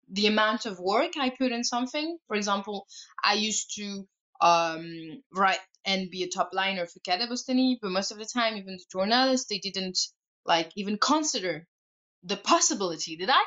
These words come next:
could write something, you know? So it would always be, like, question about music would be, always be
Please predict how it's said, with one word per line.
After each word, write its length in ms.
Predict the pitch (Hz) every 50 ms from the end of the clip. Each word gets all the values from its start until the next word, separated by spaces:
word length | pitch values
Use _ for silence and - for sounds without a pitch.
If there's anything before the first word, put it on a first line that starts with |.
| - -
could 140 | 294 240 190 - _ _ _ _ _ _ _ _ _ _ _ _ _ _ _ _ _ _ _
write 380 | 180 190 220 226 226 220 247 -
something, 480 | - 285 320 381 370 - 220 175 156 151
you 100 | 151 160
know? 200 | 165 165 190 254
So 200 | 254 - - 165
it 120 | 156 185 180
would 100 | 196 -
always 340 | - 220 214 208 208 208 202
be, 240 | - 196 185 175 165
like, 240 | 160 147 131 - - _ _ _ _ _ _ - - - _ _ _
question 280 | - 214 214 - 254 226
about 200 | 196 185 175 - 196
music 280 | 202 190 185 202 185 -
would 140 | 190 - _
be, 100 | - - _ _ -
always 320 | 214 214 208 202 196 -
be 240 | - 196 180 -